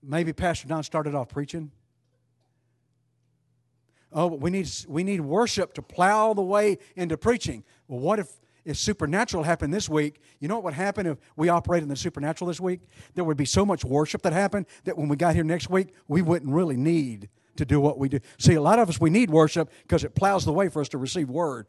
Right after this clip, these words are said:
It's the only way we're gonna get it. And, and, and I'll be quite frank with you, there's s-, s-, some of us come to church, and what happens is, by the time we've plowed and we're ready to receive word,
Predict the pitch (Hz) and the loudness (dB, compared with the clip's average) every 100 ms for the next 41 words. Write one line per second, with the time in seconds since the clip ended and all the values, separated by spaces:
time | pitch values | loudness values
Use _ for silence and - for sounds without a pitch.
0 | _ - 165 160 160 147 139 113 151 110 | _ -6 -2 2 2 2 -2 -2 -2 -4
1 | 101 _ _ _ _ _ _ _ _ _ | -8 _ _ _ _ _ _ _ _ _
2 | 147 135 143 147 143 135 202 - 190 147 | -4 -4 -4 -6 -2 0 0 2 0 2
3 | 190 - 127 135 139 - - - - 175 | -2 0 0 2 0 -2 -8 -8 -4 -2
4 | 180 196 226 185 156 156 - - - 185 | -2 2 4 4 0 -6 -10 -20 0 0
5 | 147 131 208 190 - 127 156 143 208 170 | 0 2 4 4 0 -2 0 2 2 2
6 | 139 147 - - - 160 143 - 196 185 | 0 -2 -4 -14 -2 0 2 2 2 2
7 | 175 - - 214 208 175 156 151 202 190 | -2 0 2 2 2 2 0 2 2 0
8 | 156 147 208 190 175 214 175 | -4 -6 -2 0 2 2 2